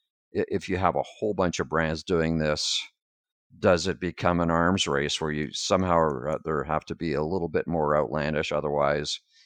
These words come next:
it's, it just is like wallpaper, like other, <laughs> you know,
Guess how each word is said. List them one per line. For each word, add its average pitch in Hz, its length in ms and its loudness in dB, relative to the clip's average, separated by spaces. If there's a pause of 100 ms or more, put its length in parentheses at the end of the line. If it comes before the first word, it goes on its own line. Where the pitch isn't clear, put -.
(120)
it's, - 340 -2
it 78 140 -6
just - 420 -4
is - 260 -6 (140)
like 64 180 -10
wallpaper, 78 640 -2
like 73 220 0
other, 78 400 0 (160)
<laughs> - 140 -20
you - 160 -20
know, 123 80 2